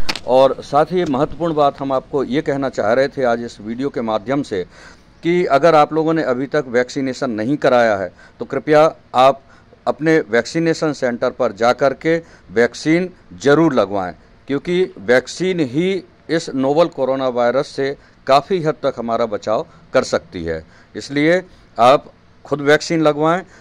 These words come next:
और अपने परिवार को वैक्सीनेशन लगाने के लिए, अ,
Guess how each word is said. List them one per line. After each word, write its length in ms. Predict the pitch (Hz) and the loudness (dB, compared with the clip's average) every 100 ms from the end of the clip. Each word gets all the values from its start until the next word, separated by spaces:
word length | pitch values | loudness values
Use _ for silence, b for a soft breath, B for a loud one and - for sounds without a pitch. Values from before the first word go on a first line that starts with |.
| b - | b 0
और 340 | 127 131 131 - | 4 4 2 -4
अपने 480 | 120 160 165 175 175 b b - | -6 -2 0 0 -4 b b -4
परिवार 380 | 107 120 147 | 0 4 4
को 160 | 160 170 | 2 -2
वैक्सीनेशन 640 | 135 131 147 131 127 139 | -2 -2 -4 -6 -6 -6
लगाने 400 | 127 123 123 127 | -4 -2 0 -2
के 160 | 123 131 | -4 -6
लिए, 380 | 120 127 123 120 | -4 -2 0 0
अ, 400 | - 90 104 | -2 -8 -6